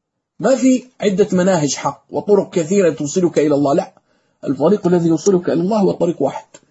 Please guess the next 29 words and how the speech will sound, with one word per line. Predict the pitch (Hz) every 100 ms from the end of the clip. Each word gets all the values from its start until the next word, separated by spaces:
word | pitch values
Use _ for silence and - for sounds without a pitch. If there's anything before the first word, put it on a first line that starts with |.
| - - _ -
وهو | 139 139
الطريق | 143 175 170
الذي | 151 143 143
سلكه | 131 156 147 127
أصحاب | 117 - 131
النبي | 127 110 131
صلى | -
الله | -
عليه | 110
وسلم: | 101 - _ _ _ _
"السابقون | - - 143 147 165 160
الأولون | 151 147 143 143 156
من | 147 139
المهاجرين | 139 139 143 139 143 139
والأنصار | 143 - 139 233 262 - _ _ _ -
والذين | 139 143 139 185 170
اتبعوهم | 156 147 143 170 165 156
بإحسان | 156 151 - 240 277 285 254 _ _ -
رضي | 185 269 269 247 240
الله | 220 214 220 214 190 190
عنهم | 202 202 190 190 180
ورضوا | 185 180 175 170
عنه | 208 294 - _ -
وأعد | 175 208 208 180 240 185
لهم | 208 208 190 180
جنات | 180 180 185 165 165
تجري | 156 156 151 143
تحتها | 139 - 131
الأنهار". | 95 110 92